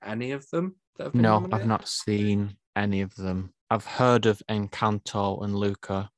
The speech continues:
Speaker 2: Oh, and The Mitchells. The Mitchells versus the Machines. Isn't that the one that's directed by Lord and Miller? And it's on Netflix, I think.
Speaker 1: Yes, which I did watch half of and was actually really entertaining.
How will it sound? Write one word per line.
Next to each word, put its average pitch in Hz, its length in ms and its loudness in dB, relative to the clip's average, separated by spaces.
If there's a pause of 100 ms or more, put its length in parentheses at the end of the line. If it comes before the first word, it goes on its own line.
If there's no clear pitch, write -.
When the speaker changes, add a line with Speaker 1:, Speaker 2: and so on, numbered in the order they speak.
Speaker 2:
Oh, 170 160 6
and 160 200 6
The 143 40 6
Mitchells. 104 380 0
The 120 100 2
Mitchells 135 320 0
versus 113 320 -2
the 107 60 -8
Machines. 101 460 -4
Isn't 107 340 -4
that 104 200 0
the 107 100 -6
one 101 280 0
that's 95 220 -6
directed - 440 -6
by 98 240 -4
Lord 98 380 0
and 101 180 -4
Miller? 95 360 0
And 92 80 -6
it's - 160 -6
on 98 180 -4
Netflix, - 680 -6
I 139 60 -2
think. 156 260 0 (840)
Speaker 1:
Yes, 135 400 2
which 110 180 -2
I 123 40 0
did 135 180 -4
watch 139 240 0
half 131 360 -2
of 92 140 -8
and 95 120 -12
was 98 120 -8
actually - 320 -8
really 95 240 -8
entertaining. 95 640 -10